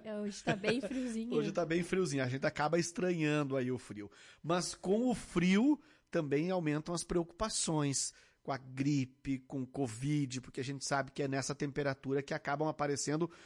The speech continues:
Speaker 2: muitos mais, muito mais casos, né? E nós vamos falar, vamos começar falando, Flávia, sobre uma campanha que está incentivando a imunização, uma campanha permanente, nós podemos assim dizer, quanto à covid dezenove. E agora no inverno se alerta mais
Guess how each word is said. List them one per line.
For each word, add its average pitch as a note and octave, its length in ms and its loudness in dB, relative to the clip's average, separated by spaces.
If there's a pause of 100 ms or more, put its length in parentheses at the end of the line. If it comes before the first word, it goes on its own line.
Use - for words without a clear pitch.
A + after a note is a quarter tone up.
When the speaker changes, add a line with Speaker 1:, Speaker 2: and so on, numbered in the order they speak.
(180)
Speaker 2:
muitos G#3+ 460 0
mais, F3 380 -2
muito G#3+ 200 -2
mais A#3 180 0
casos, C3+ 480 0
né? G#2 200 -8 (280)
E A3 80 -6
nós B3+ 140 -2
vamos E4 220 -4
falar, E3+ 440 2
vamos D#3+ 220 -4
começar E3+ 500 0
falando, C#3 600 -2 (260)
Flávia, C3+ 460 0
sobre F#3 520 0
uma F3+ 200 -2
campanha F3+ 720 2 (340)
que - 100 -6
está D#3+ 200 -2
incentivando D#3+ 720 0
a - 20 6
imunização, D3+ 600 0
uma G#3+ 100 -2
campanha F#3+ 340 0
permanente, F#3 720 2
nós C3+ 100 -6
podemos C3+ 240 -2
assim C3+ 240 -2
dizer, C3+ 260 0 (360)
quanto F3 420 0
à F3+ 180 2
covid E3 760 -2
dezenove. C#3+ 560 0
E D#3 40 2
agora D#3+ 300 2
no F3+ 60 -4
inverno E3 420 0
se F#3 180 -4
alerta F#3+ 540 -2
mais D#3 560 0